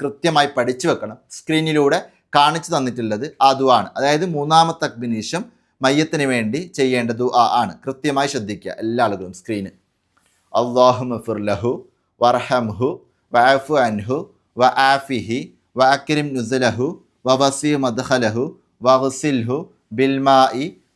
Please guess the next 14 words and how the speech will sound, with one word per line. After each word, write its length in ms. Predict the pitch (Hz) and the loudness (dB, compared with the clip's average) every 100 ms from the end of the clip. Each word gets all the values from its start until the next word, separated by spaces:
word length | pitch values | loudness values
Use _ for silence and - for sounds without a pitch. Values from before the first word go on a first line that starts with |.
| 127 | 0
വസ്സൽജി 680 | 131 - 147 139 123 104 156 - - | 0 0 0 0 0 -4 -8 -10 0
വൽബറദി 680 | 127 131 123 131 123 110 120 156 110 | 2 2 2 4 4 0 -4 -8 -2
വനക്കിഹി 640 | 123 131 127 - 127 123 143 - | 0 0 -4 -2 0 0 -2 -6
മിനൽ 240 | 123 123 120 123 | -6 -4 -4 -2
ഖതായ 460 | 101 123 113 117 123 113 - _ _ _ _ - | 0 4 4 4 2 2 -6 _ _ _ _ 2
കമാ 300 | 139 156 165 - | 2 4 0 0
യുനക്ക 460 | 143 135 135 - 151 147 | -4 -2 -2 0 0 0
സൗബുൽ 420 | 135 123 120 127 131 123 | 0 0 0 -2 0 -2
അബിയദു 460 | 107 131 123 117 175 - _ _ - | 0 0 0 -2 -6 -10 _ _ -8
മിനദ്ദനസി 800 | 131 139 127 131 123 117 113 135 180 _ _ _ | -2 0 0 0 2 0 -2 -8 -10 _ _ _
വഅബ്ദിൽഹു 840 | 127 135 135 139 131 143 120 95 123 160 _ - 113 | 2 4 2 0 -2 -2 -4 -4 -4 -6 _ -6 2
ദാറൻ 380 | 131 135 143 151 - | 4 6 4 0 -2
ഖൈറം 360 | 127 123 131 127 | -2 0 -2 -4
മിൻ 100 | 123 | -6